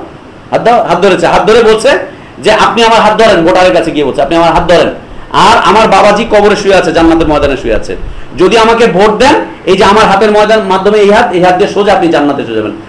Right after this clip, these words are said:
আর যদি ভোট না দেন, তাহলে আমি হাত কেটে দিব, আপনি জান্নাতে যেতে পারবেন না, আপনি হারাম, জাহান্নামে চলে যাবেন। এইবার তার ছেলে ভোট চেয়েছে মানুষের কাছে।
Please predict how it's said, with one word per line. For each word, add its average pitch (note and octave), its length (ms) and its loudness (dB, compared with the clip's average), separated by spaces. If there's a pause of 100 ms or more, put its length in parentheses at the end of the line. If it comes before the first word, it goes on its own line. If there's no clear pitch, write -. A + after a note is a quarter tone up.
আর - 100 -4
যদি B3 160 0
ভোট G3+ 220 2
না A#3 140 0
দেন, A#3 140 2
তাহলে A3 180 2
আমি G3+ 100 0
হাত G3 200 -4
কেটে A3+ 140 -2
দিব, A#3 100 -4
আপনি D#3+ 180 -2
জান্নাতে A#2+ 300 -4
যেতে G2 180 -8
পারবেন F2 200 -6
না, F#2 80 -10
আপনি F#2 120 -10
হারাম, F#2 280 -6 (380)
জাহান্নামে A#2 340 -4
চলে - 140 -8
যাবেন। - 160 -10 (1160)
এইবার A#2 340 -2
তার G#2 180 0
ছেলে B2+ 180 -2 (240)
ভোট G#2+ 180 -6
চেয়েছে F2 200 -10
মানুষের - 280 -12
কাছে। - 200 -16